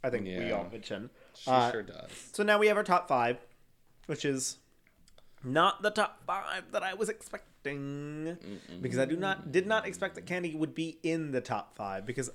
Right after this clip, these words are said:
Speaker 1: honestly, the top five, what did I say? It's close to what I expected for the top five. 'Cause I
Speaker 2: Mm.
Speaker 1: said Simone, Rosé, uh,
Speaker 2: Simone, Rosé, and
Speaker 1: I
Speaker 2: Gottmik
Speaker 1: said,
Speaker 2: for sure.
Speaker 1: uh, Gottmik, and I even said Olivia and Denali. Those were the five that I put at the top.
Speaker 2: Yeah, I don't know if I said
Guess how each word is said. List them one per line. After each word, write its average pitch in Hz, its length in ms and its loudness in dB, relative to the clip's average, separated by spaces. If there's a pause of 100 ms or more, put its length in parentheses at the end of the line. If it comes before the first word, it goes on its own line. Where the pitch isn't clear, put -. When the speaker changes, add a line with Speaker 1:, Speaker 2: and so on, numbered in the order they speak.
Speaker 1:
honestly, 170 360 2
the 151 60 -12
top - 200 4
five, 151 280 6
what 156 100 4
did 170 100 0
I 151 80 6
say? 104 320 -2 (320)
It's 247 180 6
close 247 360 8
to 180 100 0
what 151 140 6
I 131 100 8
expected 123 360 2
for 110 60 -8
the 113 80 -4
top 110 300 -4
five. 104 240 -4
'Cause 151 120 -2
I 139 60 6
Speaker 2:
Mm. 156 60 4
Speaker 1:
said 143 160 2
Simone, 170 500 4
Rosé, 147 840 8 (300)
uh, 113 680 6 (100)
Speaker 2:
Simone, 175 400 2
Rosé, 127 560 8
and 110 140 0
Speaker 1:
I 170 180 10
Speaker 2:
Gottmik 180 120 0
Speaker 1:
said, 185 180 6
Speaker 2:
for 107 80 4
sure. - 300 2
Speaker 1:
uh, 151 60 8
Gottmik, 160 480 8
and 151 160 2
I 165 160 6
even 170 160 2
said 175 140 2
Olivia 156 340 6
and 151 80 2
Denali. 160 420 4
Those 143 160 2
were 156 80 2
the 160 140 4
five 160 280 6
that 147 80 2
I 151 40 4
put 156 140 2
at 143 60 -2
the 156 60 0
top. 156 440 0
Speaker 2:
Yeah, 165 260 6 (240)
I 214 560 8 (720)
don't 147 340 2
know 127 300 0
if 120 120 -10
I 110 100 -2
said - 280 0